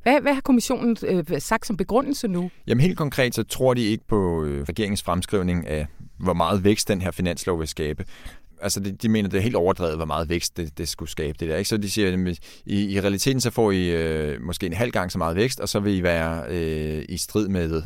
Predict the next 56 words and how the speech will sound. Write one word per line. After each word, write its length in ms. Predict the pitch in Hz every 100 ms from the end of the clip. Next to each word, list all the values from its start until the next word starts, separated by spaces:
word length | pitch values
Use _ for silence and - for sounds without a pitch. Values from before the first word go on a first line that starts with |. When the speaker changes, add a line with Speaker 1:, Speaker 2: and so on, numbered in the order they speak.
| 92
Speaker 2:
med 200 | 90 -
E 180 | 101 95
U-reglerne, 500 | 85 82 71 82 82 - - -
som, 240 | - 85 78
som 180 | 87
siger, 280 | 85 95 95
at 120 | 78
man 140 | 82 82
ikke 120 | 85 95
må 40 |
have 100 | 85
mere 220 | 85 85
end, 120 | 85 - - - -
ja, 100 | 82
et 120 | 73
underskud, 340 | 87 95 92
som 120 | -
overstiger 380 | 73 80 90 87
tre 220 | - 87
procent 280 | - 87 71
af, 120 | 76 -
af 80 | 80 76
landets 340 | 80 80 76 -
B 60 |
N 140 | 80 78
P." 80 | -
Speaker 1:
Ja. 140 | 127 - -
Speaker 2:
Og 100 | 90
det 80 | 110
vil 80 | 110
de 40 |
gøre, 300 | - 78 92 - -
medmindre 420 | 101 101 104 107 107
de 80 | 87
får 200 | 87 80
den 160 | 80
her 100 | 82
vanvittige 380 | 80 101 92 80
vækst, 240 | 82 -
som, 220 | 90 80 73
som 160 | 73
de 100 | -
selv 260 | - 87 -
regner 280 | 58 67 76
med, 180 | 73 87 -
øh, 220 | 76 73 87 127 80
ligger, 300 | 76 80 80 -
og, 360 | 78 69 - 71
øh, 60 | 78 - - - - -
femstjerneregeringen. 840 | 78 - 76 73 76 - - -
Speaker 1:
Ja. 80 | 143 127 - - - - - - - - - -
Hvad 120 | 185
kan 120 | 311
det 120 | 190
her 140 | 214 220
i 300 | - 147